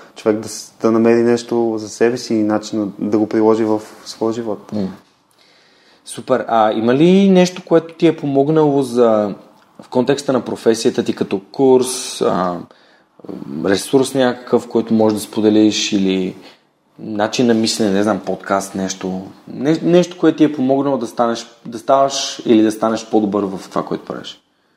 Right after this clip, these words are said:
Speaker 1: Ам, ми, конкретно не, защото то в киното малко няма такива неща.
Speaker 2: М.
Speaker 1: Там всичко е, буташ се и каквото научиш от хората около тебе.
Speaker 2: И практика.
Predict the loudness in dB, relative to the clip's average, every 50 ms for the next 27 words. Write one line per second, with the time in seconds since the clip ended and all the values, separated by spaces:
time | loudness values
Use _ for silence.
0 | _ _ _ _ -20 -20 -20 _ _ _ _ _ _ -20 -20 _ -4 -2 0 2
1 | 2 2 0 0 0 -2 -2 -2 -2 -4 -6 -10 -16 _ _ _ _ _ _ _
2 | _ _ _ _ _ _ _ _ _ _ _ _ _ _ _ _ _ _ _ _
3 | _ -6 -2 0 2 4 4 2 2 0 -4 -4 -2 0 0 0 -2 -2 -2 -2
4 | -2 0 2 2 2 2 2 2 4 4 6 6 6 4 2 2 0 -2 -2 0
5 | 2 4 4 4 4 4 2 0 -2 -4 -4 -2 0 2 2 2 0 -2 -6 -4
6 | -2 -2 -2 -4 -4 -2 0 2 2 2 0 0 -2 -2 -2 0 0 -2 -2 -2
7 | 0 0 0 0 0 -4 -8 -8 -6 -6 -6 -6 -8 -10 -12 -12 -12 -12 -4 0
8 | 0 0 0 -2 -8 -16 -20 _ -2 -2 -2 -2 -4 -8 -8 -8 -2 2 4 4
9 | 4 4 2 2 0 -2 -2 -2 -4 -6 -6 -4 -2 -2 0 2 2 2 2 0
10 | 0 -2 -4 -6 -4 -4 -4 -2 0 0 0 0 0 -2 -8 -6 -6 -6 -6 -6
11 | -2 0 2 2 2 0 -2 -4 -2 -2 -4 -6 -2 0 0 0 0 -4 -12 _
12 | _ -10 -10 -4 -2 -2 -2 -2 -6 -16 -20